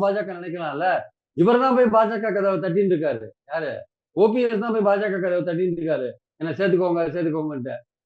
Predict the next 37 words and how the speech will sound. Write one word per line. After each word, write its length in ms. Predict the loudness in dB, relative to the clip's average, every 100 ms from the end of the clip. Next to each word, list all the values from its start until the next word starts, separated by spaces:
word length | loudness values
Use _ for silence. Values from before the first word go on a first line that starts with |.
| _
அவர் 220 | -4 0
அதுக்கு 320 | 2 2 2
பதிலா 160 | 2 2
வேற 200 | 0 0
ஸ்ட்ராட்டஜி 420 | -4 -4 -2 0
பண்ணலாம், 360 | -2 -4 -8
நான் 120 | -10 -10
சொன்ன 180 | -10 -8
மாதிரி 180 | -8 -6
ஸ்ட்ராட்டஜி 300 | -6 -6 -6
பண்ணலாம். 360 | -8 -14 _ _ _ _ -6
அவரு, 360 | 0 4 4
தினகரன், 600 | 6 4 2 -2 -2 -4 -4
சசிகலா 440 | -4 -2 -2 0
மூணு 200 | 2 2
பேரும் 300 | 2 0 -2
இணைஞ்சு 320 | -4 0 0 -2 _ _ _ 2
எங்கெங்க 420 | 4 4 2 2 2
எடப்பாடி 420 | 2 0 0 2
போட்டி 200 | 2 2
போடுறாரோ 520 | 2 -2 -2 -2 -4 -6 _
அங்கெல்லாம் 380 | -8 -2 0 2
அவர் 160 | 6 8
எடுத்து 220 | 8 6
போட்டி 220 | 4 2
போடுறது. 260 | -2 -8 -14 _ _ _ _ _
போட்டி 240 | 0 2
போட்டு, 280 | 4 2 2
அ, 380 | 4 4 4 0
ஒண்ணு 200 | -4 -4
அவர் 180 | 2 2
எடுத்து 240 | 2 0
ஜெயிங்க, 460 | 2 2 0 -4 -6 -10 _ _ -10
இல்ல 160 | -6
கடுமையான 380 | 0 0 2 -2
ஃபைட் 260 | 0 0 0
கொடுங்க, 520 | 0 2 2 0 -2